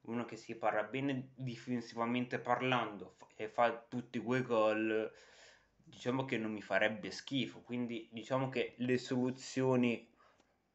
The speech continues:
per il dopo Chiriches secondo me ci sono tutte, quindi ora bisogna vedere il Sassuolo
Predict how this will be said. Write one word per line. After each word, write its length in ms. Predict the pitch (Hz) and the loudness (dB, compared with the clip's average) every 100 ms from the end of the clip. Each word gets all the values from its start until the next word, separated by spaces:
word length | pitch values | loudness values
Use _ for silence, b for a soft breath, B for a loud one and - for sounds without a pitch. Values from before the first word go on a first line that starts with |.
| - | 0
per 140 | 117 117 | 4 4
il 240 | 117 117 | 2 4
dopo 440 | 139 151 143 123 | 8 8 6 0
Chiriches 1200 | - 147 151 131 131 - 139 135 131 - 135 135 | 0 4 6 6 2 6 10 10 8 2 4 4
secondo 520 | - 104 - 107 101 | 2 -6 0 0 0
me 240 | 104 117 117 | 2 0 0
ci 160 | - 104 | -4 -4
sono 400 | - 110 101 98 | 0 0 0 0
tutte, 560 | 123 110 - 98 - _ - - - _ _ _ - | -2 -2 -6 -8 -8 _ -14 -14 -20 _ _ _ -4
quindi 300 | 123 127 120 | 0 4 6
ora 240 | 113 120 | 8 8
bisogna 480 | 120 110 110 110 104 | 6 2 -2 0 2
vedere 720 | 98 101 107 107 107 110 104 104 | 2 2 4 4 6 4 2 -4
il 140 | 101 | -8
Sassuolo 1000 | 98 110 - - 113 110 110 110 110 107 | -4 -4 -4 2 4 6 6 4 4 0